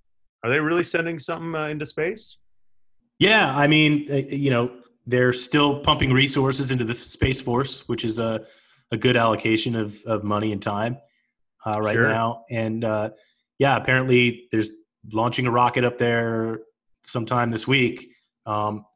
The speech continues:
Speaker 2: supposedly to get a better view of, uh, the coronavirus on the ground. So
Speaker 1: Oh, okay.
Speaker 2: fingers
Speaker 1: Just wanna,
Speaker 2: crossed. Yeah.
Speaker 1: I just wanna bird's eye. What if, I mean, this is weird. What if the Space Force is, like, a legit thing?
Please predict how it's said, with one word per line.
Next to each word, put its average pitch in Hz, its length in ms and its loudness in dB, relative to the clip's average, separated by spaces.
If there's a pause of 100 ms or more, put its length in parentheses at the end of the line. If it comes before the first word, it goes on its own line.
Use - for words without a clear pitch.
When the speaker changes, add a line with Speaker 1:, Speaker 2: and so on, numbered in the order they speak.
(180)
Speaker 2:
supposedly 147 600 2
to 123 60 0
get 120 180 0
a 107 100 -2 (360)
better 123 220 2
view 117 380 4
of, 101 240 -4
uh, 98 300 -4 (480)
the - 80 -18
coronavirus 104 840 -4 (200)
on 101 120 -10
the 95 40 -12
ground. 104 440 -6
So 95 280 -10 (320)
Speaker 1:
Oh, 117 300 -2 (180)
okay. 95 400 -4
Speaker 2:
fingers 120 280 0
Speaker 1:
Just 123 100 -2
wanna, 123 100 8
Speaker 2:
crossed. 123 380 -2
Yeah. 120 120 -6
Speaker 1:
I - 20 -8
just 101 180 -8
wanna 104 300 -4
bird's 110 220 -4
eye. 104 80 -6 (380)
What 233 260 2
if, 180 420 0
I - 20 -4
mean, 165 140 0
this 226 180 -4
is 143 120 -6
weird. 127 260 -2
What 294 140 4
if 349 140 0
the 185 80 0
Space 127 320 -4
Force 123 260 -6
is, 104 140 -12
like, 95 220 -12
a 113 60 -10
legit 98 680 -8 (140)
thing? 85 280 -18